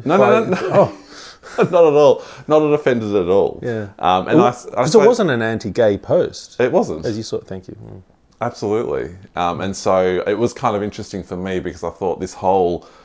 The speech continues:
Speaker 1: topic of labels, identity
Speaker 2: Mm.
Speaker 1: is, is, is a minefield. So I
Speaker 2: Mm.
Speaker 1: thought maybe an open conversation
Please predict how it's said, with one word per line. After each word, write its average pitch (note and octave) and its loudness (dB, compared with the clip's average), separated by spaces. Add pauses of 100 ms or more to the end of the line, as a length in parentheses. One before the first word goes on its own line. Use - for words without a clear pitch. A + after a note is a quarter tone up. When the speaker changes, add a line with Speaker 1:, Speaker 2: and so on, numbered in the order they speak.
(160)
Speaker 1:
topic - -4
of C#2+ -10
labels, E2 -2
identity D#2 -8
Speaker 2:
Mm. A2 -8
Speaker 1:
is, F2+ -6
is, A2 -4
is A2+ -4
a G#2+ -2
minefield. E2 -6
So - -6
I - -2
Speaker 2:
Mm. B2 -4
Speaker 1:
thought F2+ -2
maybe F2+ -4
an E2 -6
open E2+ -10
conversation D2+ -10